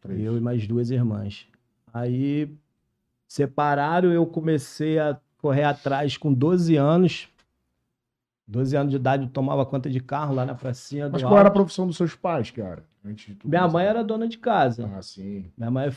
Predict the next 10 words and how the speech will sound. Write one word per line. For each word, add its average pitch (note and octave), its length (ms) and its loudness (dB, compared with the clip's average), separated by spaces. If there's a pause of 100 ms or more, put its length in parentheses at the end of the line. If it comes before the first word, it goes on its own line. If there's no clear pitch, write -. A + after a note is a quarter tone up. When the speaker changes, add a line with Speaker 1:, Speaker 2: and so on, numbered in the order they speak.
Speaker 2:
ela, B2 720 -2 (1120)
ela A2 240 -10 (960)
cuidava B2 400 -2
da D#3+ 120 -2
gente, A2 400 -2
né? G#2+ 120 -6
Bem A2+ 160 -2
Speaker 3:
Não A#2 80 -2
Speaker 2:
nova, A2+ 120 0 (100)
Speaker 3:
trabalhava. - 360 2